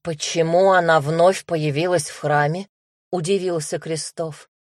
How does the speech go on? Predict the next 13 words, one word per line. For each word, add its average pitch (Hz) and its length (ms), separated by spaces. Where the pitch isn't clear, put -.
"Эстер 175 520
не 196 160
может 220 440
стать 175 340
воплощением 160 760
богини 180 540
из-за 139 280
проклятия 175 600
камня". 143 460
"Это 175 600
не 180 340
магия 147 600
воплощения", 160 1040